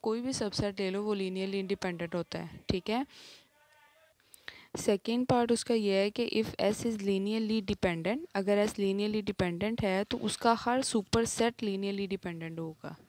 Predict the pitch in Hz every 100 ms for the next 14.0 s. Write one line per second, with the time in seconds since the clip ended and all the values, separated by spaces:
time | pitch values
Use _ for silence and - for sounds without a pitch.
0 | - 170 175 247 - - - - 202 202
1 | 208 208 202 202 208 202 196 208 214 208
2 | 208 185 180 208 226 233 254 220 202 247
3 | 202 196 170 170 - 220 240 254 254 208
4 | 196 196 - 190 190 202 185 190 185 175
5 | 175 175 196 196 180 165 165 165 160 160
6 | - 170 - 180 240 240 214 202 180 170
7 | - 208 277 - - - - - 180 180
8 | 175 175 190 - 185 180 175 180 185 -
9 | 214 208 208 196 208 220 220 208 208 208
10 | 185 170 185 190 196 208 190 190 202 190
11 | 180 175 185 190 196 180 190 208 196 175
12 | 180 185 - 196 240 226 202 185 185 190
13 | 202 208 202 185 180 185 190 190 214